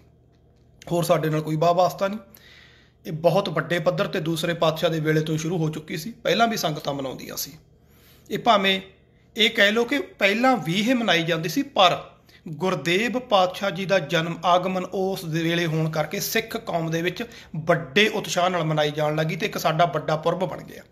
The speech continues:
ਦਸ਼ਮੇਸ਼ ਜੀ ਨੇ ਉਹੀ ਗੁਰੂ ਨਾਨਕ ਪਾਤਸ਼ਾਹ ਜੀ ਦੇ ਪੁਰਬ 'ਤੇ ਸਪੈਸ਼ਲ ਸੁਨੇਹੇ ਭੇਜਤੇ ਕਿ ਸੰਗਤਾਂ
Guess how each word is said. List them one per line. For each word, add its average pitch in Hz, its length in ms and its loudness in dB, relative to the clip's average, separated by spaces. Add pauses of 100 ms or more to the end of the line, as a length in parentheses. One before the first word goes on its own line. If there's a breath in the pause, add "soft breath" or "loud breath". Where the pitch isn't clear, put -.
(1160 loud breath)
ਦਸ਼ਮੇਸ਼ 202 540 4
ਜੀ 214 160 -2
ਨੇ 233 120 0 (100)
ਉਹੀ 262 240 4
ਗੁਰੂ 233 180 -2
ਨਾਨਕ 196 280 0
ਪਾਤਸ਼ਾਹ 175 360 2
ਜੀ 170 60 -4
ਦੇ 175 100 -2
ਪੁਰਬ 185 260 -2
'ਤੇ 233 140 -4
ਸਪੈਸ਼ਲ 190 560 2
ਸੁਨੇਹੇ 196 280 -4
ਭੇਜਤੇ 196 340 -4
ਕਿ 185 120 -4
ਸੰਗਤਾਂ 180 420 -2